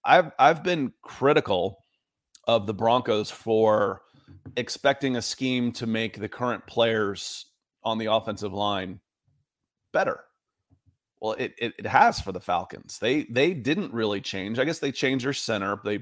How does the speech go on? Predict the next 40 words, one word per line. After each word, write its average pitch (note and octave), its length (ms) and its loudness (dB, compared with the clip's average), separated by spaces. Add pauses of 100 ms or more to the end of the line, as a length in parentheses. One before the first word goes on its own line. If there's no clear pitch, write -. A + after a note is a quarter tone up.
they G#2 140 -4
changed A#2 240 -6
their A#2+ 80 -4
center, G#2 260 -4
and G#2 120 -6
then G2+ 80 -6
they G2+ 60 -6
brought G#2 280 2
in, G#2 280 -4
they G2+ 120 -2
replaced A2 460 0
the G#2+ 80 -2
worst A2 280 2
left, G#2+ 280 2
the G#2 100 -2
worst - 380 0 (100)
offensive G#2 420 0
guard G#2 260 2
in - 80 -6
football. D2+ 480 -2 (500)
So D3+ 160 4
I D#3 40 8
guess E3+ 140 4
they D3+ 160 4
did D#3+ 160 6
make C#3 180 0
two A#2+ 140 -2
changes, E2+ 560 -6
but B2 320 4 (540)
internal, A#2 640 0
and A2 120 0
then A2+ 400 0
a A2+ 440 -2 (260)
Eli C3 280 8
Wilkinson, B2 580 4
former A2 400 0
right A2+ 200 4
tackle, A2 540 2 (600)
Denver C3 260 4
Broncos, G#2 640 2